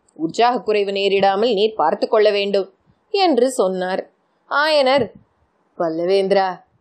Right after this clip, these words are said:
தாங்களும் குமார சக்கரவர்த்தியும் உற்சாகப்படுத்துவதற்கு இருக்கும்போது சிவகாமிக்கு உற்சாக குறைவு ஏன் ஏற்பட போகிறது?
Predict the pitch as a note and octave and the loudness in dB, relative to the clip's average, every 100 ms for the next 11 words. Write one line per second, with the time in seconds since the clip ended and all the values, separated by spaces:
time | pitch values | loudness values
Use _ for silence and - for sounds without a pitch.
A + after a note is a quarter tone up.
0 | _ F3+ E3+ F#3 F#3+ G3+ G3+ F3+ F#3+ G3+ | _ -4 -2 2 2 2 -2 -2 0 0
1 | G3 F#3+ G3 F#3+ F#3+ F#3+ F#3+ G3 E3+ E3+ | -2 -2 0 0 0 0 -2 -2 -4 -4
2 | G3 F#3+ F#3+ F#3+ F#3 F#3+ F#3+ F#3 F#3 G3+ | -4 -4 -2 -2 -2 -2 -2 -2 -2 0
3 | F3+ E3+ F#3+ G3+ F3+ F3+ A3 A3 - _ | 0 -2 -4 -6 -6 -2 0 -2 -8 _
4 | _ - D#3+ F3+ G#3 F3+ D#3+ F#3+ F3+ D#3 | _ -8 -2 0 0 -4 -4 -4 -2 -4
5 | - G#3 G3 - E3 E3 F3+ F3 D#3+ F3 | -4 -2 -2 -2 -4 -2 -4 -2 -4 -2
6 | G#3 F3+ F3 F3+ F#3 F#3 F3+ F#3 F3 F3+ | 0 -2 -2 -2 -2 -2 -2 -2 -2 -4